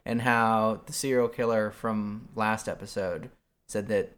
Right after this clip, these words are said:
you know, Johan was an excellent letter writer, he made him feel listened to, stuff like that. And how then the, how Rudy told us, "Hey,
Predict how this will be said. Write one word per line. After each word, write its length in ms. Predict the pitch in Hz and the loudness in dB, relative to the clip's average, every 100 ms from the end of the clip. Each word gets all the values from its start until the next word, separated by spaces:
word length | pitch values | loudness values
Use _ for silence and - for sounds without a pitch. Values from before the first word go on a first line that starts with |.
| _ | _
you 120 | 120 | -6
know, 100 | 101 | -4
Johan 420 | 101 110 110 107 | -2 0 0 0
was 120 | 104 101 | -2 -4
an 240 | 107 - - | -6 -6 -2
excellent 480 | 120 - 107 104 | -2 -2 -6 -2
letter 260 | 120 147 139 | 2 4 4
writer, 500 | 127 123 120 120 120 | 2 2 2 0 0
he 120 | 117 | -2
made 160 | 110 107 | -4 -4
him 80 | 104 | -6
feel 240 | 107 107 | -6 -4
listened 320 | 113 110 113 | -4 -4 -6
to, 400 | 113 110 107 107 104 | -6 -6 -6 -8 -10
stuff 280 | - 110 - | -6 -6 -4
like 140 | 107 | -4
that. 560 | 113 110 104 107 - _ _ _ _ _ - | 0 0 0 -2 -6 _ _ _ _ _ -6
And 180 | 123 110 | -2 2
how 360 | 113 110 110 | 4 4 4
then 340 | 104 117 113 110 | 2 0 2 2
the, 240 | 107 107 - | 2 -2 -2
how 180 | 113 | -2
Rudy 340 | 104 127 147 120 | 0 0 0 0
told 240 | 117 104 | -2 -2
us, 260 | 104 101 - | -2 -4 -4
"Hey, 440 | 110 107 107 110 | 0 0 0 -8